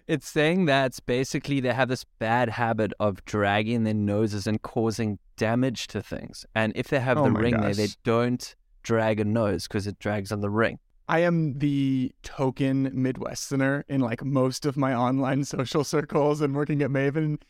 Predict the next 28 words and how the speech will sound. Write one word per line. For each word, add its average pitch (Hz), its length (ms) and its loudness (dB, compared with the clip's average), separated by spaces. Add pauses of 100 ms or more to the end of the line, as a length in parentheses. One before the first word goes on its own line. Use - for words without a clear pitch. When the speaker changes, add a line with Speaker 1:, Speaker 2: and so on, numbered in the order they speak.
(160)
Speaker 2:
You're 185 160 -2
just 185 220 -4
reinforcing 131 1040 0
that, 127 340 0
that 139 220 2
stereotype 143 720 -2
right 139 220 2
now. 139 220 4
It's, 147 100 2
Speaker 1:
<laughs> - 280 0
Speaker 2:
I 147 140 2
just 147 140 0
need 147 80 0
to 131 100 2
embrace 127 400 2
it 127 80 0
at 127 80 -2
this 127 160 -4
point. 131 400 -4
<laughs> - 60 -12 (800)
Speaker 1:
But, 135 320 2
uh, 135 260 4
looking, 131 560 0
doing 131 180 0
the 123 80 2
research 120 400 0
on 107 220 0
Michigan, 101 560 -2